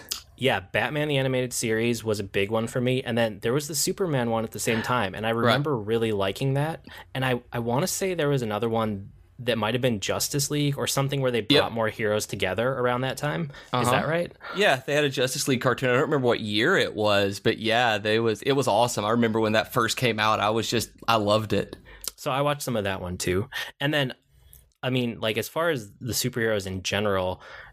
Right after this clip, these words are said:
Speaker 1: D C has always felt a little bit like the superheroes are too perfect. They're almost like gods in a way. Like, they're just, I, I have trouble connecting with them,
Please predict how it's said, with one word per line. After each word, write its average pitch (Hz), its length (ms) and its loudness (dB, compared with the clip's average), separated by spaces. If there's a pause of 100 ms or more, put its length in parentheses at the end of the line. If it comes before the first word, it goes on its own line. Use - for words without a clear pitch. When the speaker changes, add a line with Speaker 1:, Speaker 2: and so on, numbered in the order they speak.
(160)
Speaker 1:
D 180 220 0
C 156 380 0
has 127 200 0
always 120 260 -2
felt 117 260 0
a 113 60 0
little 104 220 0
bit 98 320 0 (600)
like 135 120 2
the 131 80 -2
superheroes 170 640 -2
are 101 300 -2 (200)
too 139 200 0
perfect. - 480 -2
They're 117 220 -2
almost 123 340 0
like 101 320 -2 (440)
gods 110 580 0
in 131 160 -2
a 127 60 0
way. 127 300 2
Like, 104 220 -4
they're 110 140 2
just, 110 320 -2 (400)
I, 135 200 0
I - 40 -2
have 165 240 -2
trouble 143 300 0
connecting 101 600 -2
with - 140 -2
them, - 320 2